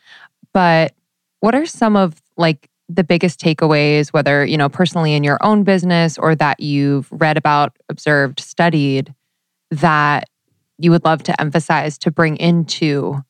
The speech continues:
the way we do work, the way we do feedback in the workplace? I think, you know, just having experienced what we have experienced this year, where it just felt completely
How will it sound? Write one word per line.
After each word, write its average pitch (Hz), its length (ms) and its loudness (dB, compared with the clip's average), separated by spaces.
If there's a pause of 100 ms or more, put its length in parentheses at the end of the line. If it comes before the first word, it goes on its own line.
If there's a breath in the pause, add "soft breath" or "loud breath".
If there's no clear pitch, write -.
(680)
the 180 140 2
way 170 320 2
we 156 200 2
do 143 680 0 (380)
work, 160 320 0
the - 80 0
way 151 120 2
we 156 80 2
do 147 120 0
feedback 160 720 -4 (340)
in 185 180 4
the 170 80 4
workplace? 160 560 2
I 180 100 2
think, 165 440 0 (380)
you 202 80 2
know, 190 100 4
just 185 180 0
having 214 320 -2
experienced 165 840 0
what - 160 0
we 156 100 0
have 151 300 -2
experienced 143 540 -6
this 151 200 -4
year, 139 240 0
where 143 400 2 (300)
it - 80 -4
just 175 240 0
felt 147 320 0 (580)
completely 165 960 2